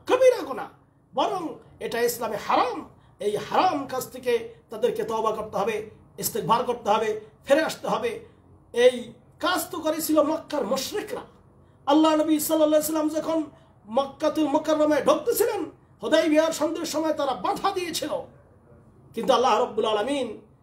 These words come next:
সেই নবী মুহাম্মদ সাল্লাল্লাহু আলাইহি সাল্লামকে ক্ষমতা দিয়েছেন। পরবর্তীতে মক্কা বিজয় হয়েছে এবং তারাই অপমানিত, লাঞ্ছিত হয়েছে। এবং আল্লাহ রাব্বুল আলামিন নিষেধাজ্ঞাও জারি করে বলেছিলেন, "ইয়া আইয়ুহাল্লাযীনা আমানু, হে ঈমানদারগণ,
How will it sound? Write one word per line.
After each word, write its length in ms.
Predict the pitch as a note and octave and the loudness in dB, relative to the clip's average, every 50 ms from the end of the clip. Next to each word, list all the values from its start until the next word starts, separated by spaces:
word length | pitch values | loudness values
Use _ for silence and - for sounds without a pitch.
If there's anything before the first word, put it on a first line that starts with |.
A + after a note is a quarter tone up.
| _ _ | _ _
সেই 280 | - G#3+ A#3 A#3 A#3 A3+ | -2 2 2 4 4 4
নবী 180 | A#3 - A3 | 0 0 0
মুহাম্মদ 260 | G#3 F#3+ - D4+ - | 0 0 0 0 -2
সাল্লাল্লাহু 80 | F4 D#4 | -4 -2
আলাইহি 140 | - C#4 C4+ | -2 -2 -2
সাল্লামকে 260 | B3 B3+ A#3 A3+ - | -2 -4 -4 -6 -10
ক্ষমতা 380 | - - G3+ A#3 B3 A#3 A#3 G#3+ | -8 -8 -6 -4 -4 -4 -6 -6
দিয়েছেন। 340 | A#3 A#3 A3 - A3 A3 G#3+ - - - - - - - | -4 -4 -4 -4 -4 -6 -6 -8 -10 -10 -16 -20 -20 -6
পরবর্তীতে 760 | - B3 A3+ A#3 A3+ A#3 - - A#3+ - - A3+ A3 G#3 - - - - - F3 | -2 -2 0 2 2 0 0 -2 -6 -2 -2 -2 -2 -2 -6 -8 -14 -16 -8 -6
মক্কা 320 | A3+ A#3 - - A#3+ G#3+ | -6 -6 -4 -4 -4 -4
বিজয় 340 | G3+ G#3+ G3 C4+ C#4 F4 C#4 | -4 2 2 4 4 4 4
হয়েছে 560 | D4 - - - E4 G4+ G4+ F4+ D4+ - - - _ _ | 2 2 2 0 -2 -2 -4 -6 -10 -14 -16 -20 _ _
এবং 380 | - C#4 D#4 E4 D#4+ D4 B3+ B3 - - | 0 2 2 2 2 -2 -4 -6 -2 0
তারাই 460 | C4+ C#4 E4+ G#4 B4+ B4+ G#4+ D#4+ - - - _ _ _ | 0 2 4 2 2 2 0 0 -2 -8 -14 _ _ _
অপমানিত, 560 | G3+ G3+ C4+ A#3+ G#3+ C4+ F#4 F#4+ F#4 D#4 - | -4 -2 -2 -2 -2 0 -2 -2 -4 -4 -4
লাঞ্ছিত 440 | B3+ A#3 A#3+ B3 B3 - C#4+ C#4 B3 | -4 -4 -4 -4 -6 -6 -8 -6 -4
হয়েছে। 480 | G3 G#3+ A#3+ F#3+ G3 A3 A3 G#3+ - - - - | 0 0 0 2 0 0 -2 -2 -6 -10 -14 -8
এবং 160 | - F#4+ F#4+ | -4 -2 0
আল্লাহ 260 | F#4+ F4+ F4 D#4 C#4 C#4+ | 0 2 4 4 6 6
রাব্বুল 260 | C#4+ C4+ - D4 B3+ | 4 4 2 0 0
আলামিন 320 | B3 A#3+ B3 A#3+ B3 A#3+ | 2 0 0 0 -2 -2
নিষেধাজ্ঞাও 560 | A#3 B3+ - D4+ D#4 D#4 D#4+ D#4+ - D#4 D4+ | -2 -2 -2 0 0 0 0 0 2 0 0
জারি 200 | D4 C#4 C4+ C4+ | 2 0 -2 -2
করে 180 | C4+ C#4 C4+ C4 | -4 -2 -2 -2
বলেছিলেন, 480 | B3+ B3 A#3+ - A#3 A#3+ A#3 G#3 G#3 G3 - - - - - | -2 -2 -4 -6 -4 -6 -4 -4 -4 -8 -8 -14 -20 -14 2
"ইয়া 180 | G3 A#3 B3+ | 4 6 6
আইয়ুহাল্লাযীনা 760 | C4+ - A#3+ - B3 A#3+ G#3 A#3+ B3 A#3+ A#3 A3+ A#3 A#3 A#3 A3+ | 6 4 0 0 2 2 2 2 0 -2 -2 -2 -4 -4 -4 -2
আমানু, 640 | A#3+ C#4 E4 G#4+ A#4+ B4+ B4 B4+ A#4 E4 - - - - _ _ - - | 0 2 2 2 2 2 2 2 0 0 -4 -8 -12 -20 _ _ -4 -2
হে 180 | B3+ - D#4 | -2 2 2
ঈমানদারগণ, 640 | B3+ B3+ B3 B3 B3 A#3+ A#3+ G#3+ A3+ A3+ G#3+ G#3+ | 2 0 0 -2 -2 -2 -2 0 0 -2 -2 -2